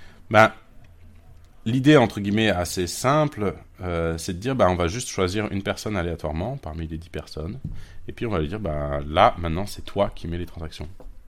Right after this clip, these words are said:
Et il met, il met un bloc de dix transactions,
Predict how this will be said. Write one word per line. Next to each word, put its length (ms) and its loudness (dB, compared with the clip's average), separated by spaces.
Et 40 -10
il 80 -6
met, 300 0
il 120 -4
met 180 -4
un 120 -4
bloc 260 -4
de 100 -6
dix 160 -10
transactions, 640 -10